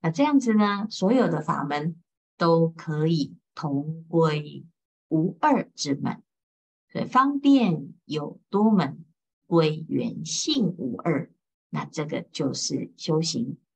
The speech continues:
非常重要的观念，你所有的法门都可以帮助你明白心性。所以黄檗禅师啊，他对于沙弥，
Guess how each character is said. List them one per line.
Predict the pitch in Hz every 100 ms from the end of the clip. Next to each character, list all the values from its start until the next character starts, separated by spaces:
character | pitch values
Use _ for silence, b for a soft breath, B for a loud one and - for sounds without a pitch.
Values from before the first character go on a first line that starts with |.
| _
非 | - 165
常 | 165 160 151 143
重 | - 208 170 147
要 | 165 147 - _
的 | - 117
观 | - 165 180 190
念， | 220 226 - _ _ _ -
你 | 143 - -
所 | - - 233
有 | 320
的 | 190 160
法 | 143 135
门 | 139 143 - _ _
都 | 165 175
可 | 151 156
以 | 147 -
帮 | 180 185 185
助 | 190 165
你 | 143 131 - _ _
明 | - 139 127 135 156
白 | 147 - - - _
心 | - 180 165 175
性。 | - 208 - _ _ _ _ _ _ _ _ _ _
所 | - 175
以 | 156
黄 | 165 170
檗 | 240
禅 | 220 165 -
师 | - 151
啊， | 117 - - _ _ _ _ _ -
他 | 175
对 | 175 208 165
于 | 139
沙 | - - 220 226
弥， | 220 220 -